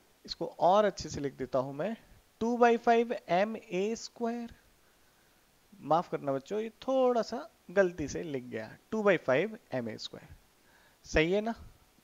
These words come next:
अब प्लस दोनों अक्षों के,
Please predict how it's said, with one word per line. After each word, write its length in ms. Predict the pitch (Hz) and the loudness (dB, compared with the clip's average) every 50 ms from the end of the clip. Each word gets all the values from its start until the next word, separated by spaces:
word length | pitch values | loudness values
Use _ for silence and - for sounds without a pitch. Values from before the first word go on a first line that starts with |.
| - - - | -14 8 12
अब 320 | 196 214 240 247 277 254 - - _ _ _ _ _ - | 12 12 12 10 2 -4 -6 -10 _ _ _ _ _ 6
प्लस 340 | 185 196 208 233 - - - - - - - - - - - - - - - _ _ _ - 123 120 - | 8 8 8 8 6 2 0 -2 -2 -6 -14 -20 -20 -20 -20 -20 -20 -20 -20 _ _ _ -20 -2 4 6
दोनों 300 | 170 202 226 269 294 294 | 6 8 10 10 12 12
अक्षों 340 | 269 - - - - 254 247 | 10 10 6 2 0 2 2
के, 440 | - - 214 190 190 196 202 208 | 2 4 4 4 4 4 0 -2